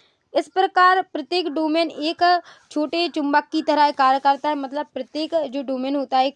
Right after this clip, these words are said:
छोटे चुंबक की तरह व्यवहार करता है। लोहे चुंबकीय पदार्थ के अचुंबकीय टुकड़े में डोमेन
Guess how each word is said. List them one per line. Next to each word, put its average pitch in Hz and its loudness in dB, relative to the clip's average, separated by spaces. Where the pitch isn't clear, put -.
छोटे 262 -6
चुंबक 254 -6
की 285 -12
तरह 262 -2
व्यवहार 240 -2
करता 254 0
है। 277 0
लोहे 330 2
चुंबकीय 370 0
पदार्थ 302 2
के 349 -2
अचुंबकीय 311 -2
टुकड़े 294 -4
में 302 -4
डोमेन 277 -2